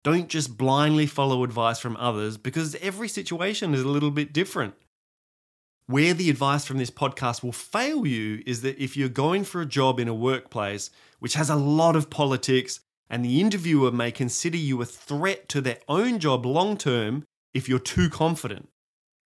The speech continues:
But I would suggest that you don't want to work in a place like this anyway.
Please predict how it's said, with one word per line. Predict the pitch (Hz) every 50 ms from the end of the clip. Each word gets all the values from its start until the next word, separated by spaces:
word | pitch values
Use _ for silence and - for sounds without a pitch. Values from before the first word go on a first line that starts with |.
| _ _ _ _ -
But | - 143
I | 165 190
would | 220 208
suggest | 214 190 165 185 180 156 -
that | 180
you | 160 143
don't | 131 107 143 143 156 170 185 185 -
want | 151 147
to | 143 135
work | 127 131 127 127 127 131
in | 147 127
a | 123
place | - - 131 120 110 -
like | 120 110 -
this | - 120 110 - -
anyway. | - 131 139 139 131 123 104 101 92 90 92 98